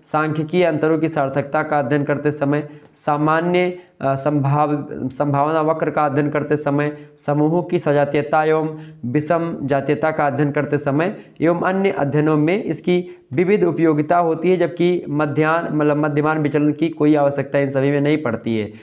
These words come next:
तो मानक विचलन की आवश्यकता इसमें पड़ती है, मतलब कि, अ, प्रमाणिक विचलन की।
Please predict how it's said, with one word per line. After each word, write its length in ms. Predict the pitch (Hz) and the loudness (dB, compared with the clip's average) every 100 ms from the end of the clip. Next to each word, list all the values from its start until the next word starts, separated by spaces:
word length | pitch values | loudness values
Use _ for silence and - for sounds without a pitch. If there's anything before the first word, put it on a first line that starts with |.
| - _ | -20 _
तो 60 | 143 | -2
मानक 360 | 143 151 170 | 0 0 0
विचलन 320 | 165 156 156 156 | 0 0 0 0
की 120 | 156 | 2
आवश्यकता 540 | 143 139 - 165 175 135 | 2 0 -2 -2 -2 -4
इसमें 240 | 147 147 | -4 -4
पड़ती 280 | 139 123 139 | -2 -2 -2
है, 60 | |
मतलब 160 | 131 139 | 0 -2
कि, 460 | 139 143 143 - - - | -2 -4 -4 -10 -14 -8
अ, 60 | |
प्रमाणिक 400 | 131 143 156 139 | -4 0 2 2
विचलन 360 | 120 117 110 101 | 0 -4 -4 -6
की। 340 | 107 101 - | -8 -10 -12